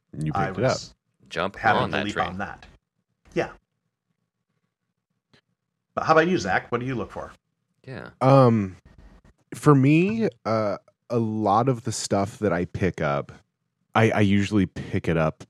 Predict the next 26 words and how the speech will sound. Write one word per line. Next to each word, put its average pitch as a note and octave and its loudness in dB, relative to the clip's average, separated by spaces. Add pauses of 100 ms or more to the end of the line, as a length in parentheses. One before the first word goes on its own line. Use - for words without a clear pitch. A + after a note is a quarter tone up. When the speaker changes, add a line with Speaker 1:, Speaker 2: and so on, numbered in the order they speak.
Speaker 1:
because F#2+ -4
it F#2+ 0
looks - -4 (440)
it F#2+ 2
looks G2 2
interesting, E2 -2 (420)
or, C#2+ 0 (560)
uh, - -12 (100)
it, E2+ -4
or F2+ 4
it, E2 0 (160)
again, E2 -2
it's - -6
not, C#2+ 0
like, D2 -4
something D2 -6
that C#2+ -4
I D2+ -4
already C2+ -2 (120)
own. G1+ -8 (420)
Speaker 2:
Mm-hmm. G2 -10 (280)
Speaker 1:
Um, A#1 -6
with G#2 2
the A#2+ 4
exception G2+ 0
of, E2 2